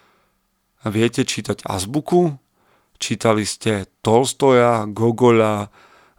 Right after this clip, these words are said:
Dostojevského? Poznáte amerických klasikov? Hovoríte, že tam a tam je, je nádej v tej a tej krajine a v tom a v tom smerovaní je,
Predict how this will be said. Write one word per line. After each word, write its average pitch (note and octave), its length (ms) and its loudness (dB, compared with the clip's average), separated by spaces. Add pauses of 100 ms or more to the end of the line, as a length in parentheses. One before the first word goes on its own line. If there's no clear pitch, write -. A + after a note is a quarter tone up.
Dostojevského? A2 1300 -2 (880)
Poznáte A2+ 760 2 (320)
amerických C3 640 0
klasikov? G#2+ 720 0 (1600)
Hovoríte, A#2+ 560 2
že A2 240 -2 (100)
tam B2+ 220 4
a B2+ 80 4
tam A#2+ 320 2
je, A2 400 0
je A2 40 0
nádej B2 540 4
v - 60 -18
tej A#2+ 200 2
a A2+ 40 2
tej A2+ 240 -4
krajine A2+ 400 0
a A2 80 -2
v - 80 -20
tom A#2 160 2
a A2 40 0
v - 80 -18
tom A#2 120 -2
smerovaní A2+ 720 0
je, G#2 320 -4